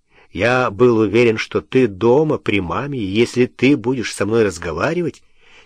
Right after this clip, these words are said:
тебе придется врать и выкручиваться. Не хотел создавать тебе проблемы».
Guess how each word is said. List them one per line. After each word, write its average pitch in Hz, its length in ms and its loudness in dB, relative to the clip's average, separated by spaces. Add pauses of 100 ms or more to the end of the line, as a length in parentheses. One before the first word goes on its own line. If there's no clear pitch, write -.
тебе 98 180 -4
придется 101 440 -2
врать 113 300 -4
и - 60 -6
выкручиваться. 139 800 -8 (360)
Не 214 100 -2
хотел 185 360 -4
создавать 127 500 0
тебе 139 260 0
проблемы». 175 540 -2